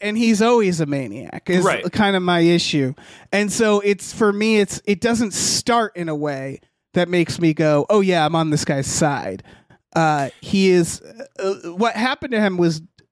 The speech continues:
Speaker 1: terrible.
Speaker 2: Yeah.
Speaker 1: Um, but even that's a little cartoonish. Like, his memory is that he's in the market and he literally just gets, like, Alan Rickman points to him and he gets grabbed, and then Alan Rickman just kinda swoops in <laughs> and takes his
Speaker 2: Yeah,
Speaker 1: place.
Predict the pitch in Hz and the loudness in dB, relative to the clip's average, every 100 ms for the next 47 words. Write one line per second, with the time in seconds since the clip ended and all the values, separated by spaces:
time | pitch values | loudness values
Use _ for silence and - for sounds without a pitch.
0 | _ - 233 233 139 139 - - _ _ | _ -6 -2 0 -2 -6 -14 -14 _ _
1 | 165 - - 180 180 175 165 233 302 285 | -6 -4 0 2 2 0 0 0 0 0
2 | 202 226 262 254 247 - 262 - 240 254 | 0 -2 0 0 2 0 -2 0 0 0
3 | - 196 - 214 180 180 214 226 269 254 | 2 0 2 0 0 -2 0 0 2 4
4 | 220 - 190 180 - - - - 214 208 | 2 2 2 2 0 -10 -8 0 2 2
5 | 220 196 175 185 214 226 214 190 190 190 | 2 0 2 2 2 2 2 2 2 4
6 | 190 202 190 202 - 180 - 180 170 185 | 4 4 4 0 0 -2 0 -2 0 0
7 | 190 190 180 165 - 170 208 - 220 214 | 2 2 2 0 0 -2 -2 -2 2 2
8 | 226 247 - - 196 190 185 - 160 156 | 2 -2 -6 -4 0 0 -2 -4 -2 2
9 | 165 202 202 - 185 185 180 180 185 190 | 2 2 -2 -2 0 2 2 2 2 0
10 | 185 202 185 185 190 160 - 175 170 - | 2 2 2 0 0 -2 0 0 0 0
11 | - 160 170 262 262 - 277 - - - | -2 0 0 -2 -2 0 -2 -2 -10 -16
12 | - 403 339 156 143 131 - 120 | -4 0 2 2 2 2 0 -2